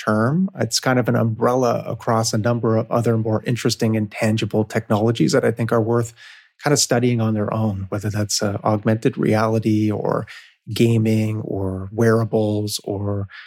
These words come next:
kind of the use of kind of virtual communities. And so I think that's probably the most topical one. But if there's anything that I would encourage folks to do is sort of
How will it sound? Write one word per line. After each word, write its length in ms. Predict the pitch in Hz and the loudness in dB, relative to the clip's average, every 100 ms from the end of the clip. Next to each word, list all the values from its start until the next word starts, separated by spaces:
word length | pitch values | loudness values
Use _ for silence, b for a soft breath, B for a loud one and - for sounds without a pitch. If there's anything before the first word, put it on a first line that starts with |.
| B - | B 0
kind 140 | 110 | 2
of 80 | 104 | 2
the 80 | 110 | 2
use 300 | 117 113 107 | 2 2 -2
of 120 | 101 | -4
kind 160 | - 101 | -4 -2
of 60 | |
virtual 400 | 110 110 - 110 | 0 0 0 0
communities. 760 | 101 110 110 110 117 113 120 - | 0 0 2 2 2 2 0 -2
And 100 | 110 | -2
so 380 | - 113 110 104 B B B | 0 0 0 -2 B B B
I 80 | 127 | 2
think 160 | 226 220 | 2 2
that's 160 | - | 0
probably 300 | - 135 139 | 0 0 2
the 100 | 123 | 0
most 280 | 107 110 - | 0 -2 -4
topical 500 | - 117 - 123 127 | -4 -4 -2 0 2
one. 300 | 117 120 123 | 4 2 2
But 260 | 113 113 117 | 0 0 -4
if 120 | 120 | -8
there's 160 | 123 117 | -4 0
anything 340 | 127 120 117 113 | 2 2 0 0
that 100 | 110 | 0
I 80 | |
would 160 | 113 113 | 0 0
encourage 420 | 113 - 113 110 | -2 0 0 0
folks 300 | - 107 - | 0 0 0
to 100 | - | -6
do 260 | 98 110 107 | 0 2 2
is 120 | 107 | 0
sort 200 | - 113 | 0 0
of 180 | 107 | 0